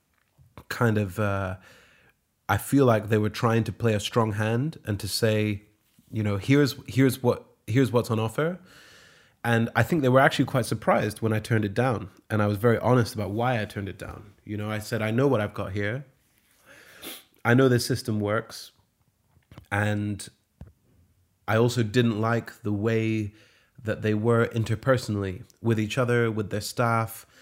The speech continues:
I wasn't bought into the idea of what they were offering. I didn't really like how they were treating their customers as well. There was a lot of reasons why I didn't want to take the opportunity that they were giving me,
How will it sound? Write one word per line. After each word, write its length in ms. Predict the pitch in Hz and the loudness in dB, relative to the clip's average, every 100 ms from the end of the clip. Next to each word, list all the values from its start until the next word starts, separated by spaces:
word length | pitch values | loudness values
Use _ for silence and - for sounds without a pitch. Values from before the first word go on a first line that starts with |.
| - - _ 104 | -20 -20 _ -4
I 60 | |
wasn't 500 | 104 107 117 120 104 | -2 0 0 0 -2
bought 240 | 113 113 - | -2 -2 0
into 340 | 120 117 - | 0 0 -2
the 140 | 107 | -2
idea 480 | 104 107 98 117 117 127 123 101 | -2 -2 -2 -2 -2 -4 -6 -6
of 100 | 101 | -4
what 140 | 107 | -4
they 80 | 104 | -2
were 200 | 104 - | -4 -4
offering. 420 | 120 - 127 131 - | -4 -4 -4 -4 -4
I 120 | 104 | -4
didn't 420 | 101 120 120 127 - | -4 -4 -4 -6 -8
really 600 | - 113 120 113 110 - - | -2 2 2 2 -2 -6 -8
like 600 | 104 107 113 104 - - _ - | -2 0 0 -2 -12 -20 _ -8
how 480 | - 110 110 107 | 0 2 2 0
they 180 | 104 104 | 0 -2
were 160 | 101 104 | -2 -4
treating 460 | - 120 107 104 | -6 -4 -4 -4
their 160 | 101 98 - | -4 -6 -8
customers 600 | 131 - 135 147 160 - - | -8 -6 -4 -4 -8 -14 -8
as 80 | 107 | -4
well. 360 | 110 123 139 147 - - _ _ - | -2 -2 -2 -8 -18 -20 _ _ 0
There 100 | 123 | 4
was 100 | 120 | 6
a 40 | |
lot 140 | 151 156 | 6 8
of 80 | 143 | 8
reasons 400 | 151 131 123 107 | 6 6 0 0
why 460 | 117 113 110 101 - _ _ - - _ _ _ - | 0 2 0 -2 -8 _ _ -20 -20 _ _ _ -4
I 120 | 110 | -2
didn't 280 | 104 113 117 | 0 0 0
want 180 | 113 107 | 0 -2
to 60 | - | -6
take 500 | - 110 101 - - | -4 -4 -4 -12 -4
the 80 | 110 | -2
opportunity 600 | 101 101 113 104 104 104 | -2 -4 -2 -2 -2 -2
that 120 | 95 | -4
they 100 | 101 | -6
were 140 | 95 110 | -6 -4
giving 180 | 117 120 | -2 0
me, 240 | 127 175 | -2 -6